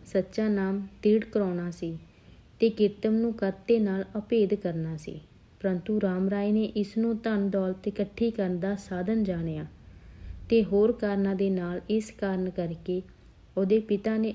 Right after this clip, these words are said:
ਉਸ ਨੂੰ ਗੁਰਗੱਦੀ ਤੋਂ ਲਾਂਭੇ ਕਰ ਦਿੱਤਾ ਸੀ। ਮਸੰਦ RAM RAI ਦੇ ਮਾਰਗ 'ਤੇ ਚੱਲਦੇ ਹੋਏ ਧਰਮ ਪ੍ਰਚਾਰ ਕਰਨ ਦੀ ਥਾਂ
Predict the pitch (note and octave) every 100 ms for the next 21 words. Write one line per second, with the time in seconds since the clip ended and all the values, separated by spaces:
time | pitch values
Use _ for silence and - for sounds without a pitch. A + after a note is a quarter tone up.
0 | - F#3+ G#3 G#3 G3 F#3 F3+ D#3+ F#3+ F#3
1 | G#3+ G3+ F#3 F3+ G#3+ A3+ F#3 D#3+ D#3 -
2 | E3+ E3 D#3+ D3+ - - - - - -
3 | - - - - G3+ G#3 G#3 G#3+ A#3+ G#3
4 | G#3 A3 G#3+ G3+ F3+ G3+ G3 F#3 F#3 G3
5 | G#3+ A3+ G#3+ F#3+ F3 F#3 F3+ F3 F3 E3+
6 | A3 G#3+ G#3 G#3 G3+ G3 F#3 G#3 G#3+ G3
7 | F3+ F#3 F#3 F3